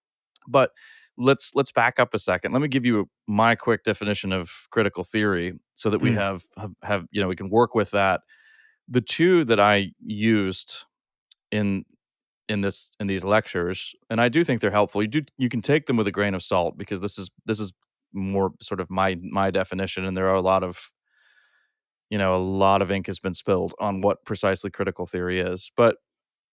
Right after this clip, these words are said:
Speaker 1: broadly speaking, it's a methodology for identifying hidden systems of domination in a culture.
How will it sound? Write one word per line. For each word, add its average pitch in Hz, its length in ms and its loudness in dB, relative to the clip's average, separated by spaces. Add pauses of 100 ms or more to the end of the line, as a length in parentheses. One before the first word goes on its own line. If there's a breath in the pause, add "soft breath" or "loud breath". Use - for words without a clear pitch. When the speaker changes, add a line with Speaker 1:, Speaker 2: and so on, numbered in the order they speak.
Speaker 1:
broadly 139 560 4
speaking, 107 640 -2
it's 113 180 -4
a 104 120 2
methodology 107 840 2
for 98 180 -2
identifying 95 880 -2 (840)
hidden 123 380 2
systems 104 500 -2
of 87 140 -4
domination 90 800 -2
in 92 100 -8
a 85 60 -8
culture. - 480 -10